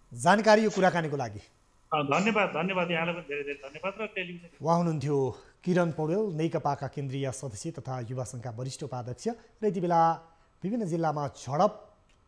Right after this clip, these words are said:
Speaker 1: र एउटा शान्तिपूर्ण आन्दोलन भनिएको ठाउँमा दुई पक्ष मुठभेडको अवस्थामा आइरहँदा नेकपा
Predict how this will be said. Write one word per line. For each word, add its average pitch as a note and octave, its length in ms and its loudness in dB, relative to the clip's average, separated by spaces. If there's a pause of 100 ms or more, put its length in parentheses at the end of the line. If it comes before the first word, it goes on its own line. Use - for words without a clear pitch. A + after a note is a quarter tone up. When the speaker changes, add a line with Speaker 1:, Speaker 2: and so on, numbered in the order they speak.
(200)
Speaker 1:
र C#3 300 2 (560)
एउटा D3 200 0
शान्तिपूर्ण F3 600 -2 (360)
आन्दोलन G#3+ 420 2 (100)
भनिएको E3 340 -4
ठाउँमा C#3+ 300 -4
दुई F3 240 -4
पक्ष E3 240 -8
मुठभेडको C#3+ 560 -6
अवस्थामा C3+ 340 -10
आइरहँदा B2 400 2 (380)
नेकपा C#3 360 0